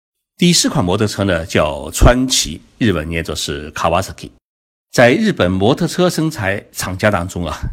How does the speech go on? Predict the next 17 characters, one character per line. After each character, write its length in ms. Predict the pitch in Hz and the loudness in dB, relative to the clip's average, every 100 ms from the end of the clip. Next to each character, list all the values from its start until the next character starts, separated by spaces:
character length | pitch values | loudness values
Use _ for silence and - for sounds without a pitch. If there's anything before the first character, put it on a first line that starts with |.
| - | -6
川 240 | - 147 | 0 0
崎 160 | - 98 | 0 -6
重 300 | - 147 104 | 0 0 2
工， 280 | - 165 - | 0 -2 -4
也 80 | - | -6
就 100 | 87 | -4
是 80 | 82 | -6
Kawasaki， 520 | - 92 113 - - - _ _ _ | 2 2 2 -2 -12 -14 _ _ _
在 320 | 104 87 82 _ _ - | 2 2 0 _ _ 2
摩 200 | 110 160 | 4 4
托 160 | 165 | 0
车 220 | - 170 | 0 0
的 440 | 170 - - - _ | 0 -2 -4 -10 _
数 440 | - - 240 135 107 | -4 -2 0 -2 2
量 220 | 147 - - | 0 0 -10
和 220 | - - - | -8 -6 -6
产 360 | - - 76 | -6 -6 -6